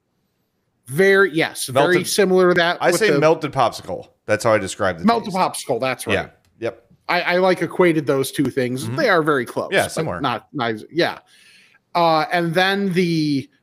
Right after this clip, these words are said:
Speaker 1: oh God, what's the green one?
Speaker 2: Lemon lime?
Speaker 1: I had the gr-, is that lemon lime? I had that one too.
Speaker 2: Yep.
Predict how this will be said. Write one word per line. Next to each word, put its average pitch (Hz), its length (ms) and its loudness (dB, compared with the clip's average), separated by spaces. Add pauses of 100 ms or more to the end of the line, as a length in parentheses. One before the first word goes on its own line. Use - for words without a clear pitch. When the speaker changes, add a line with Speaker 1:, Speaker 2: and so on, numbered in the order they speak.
(140)
Speaker 1:
oh 135 80 -2
God, 127 260 -2
what's 127 220 -4
the 139 80 -4
green 120 400 -4
one? 87 260 -12 (600)
Speaker 2:
Lemon 117 260 -2
lime? 107 140 0
Speaker 1:
I - 20 0
had 151 220 -2
the 131 80 -6
gr-, 117 160 -10 (680)
is 139 140 0
that 156 180 0
lemon 160 280 2
lime? 175 360 0 (540)
I 127 80 -2
had 156 220 0
that 147 180 -2
one 127 180 -4
too. 101 360 -2
Speaker 2:
Yep. - 260 -12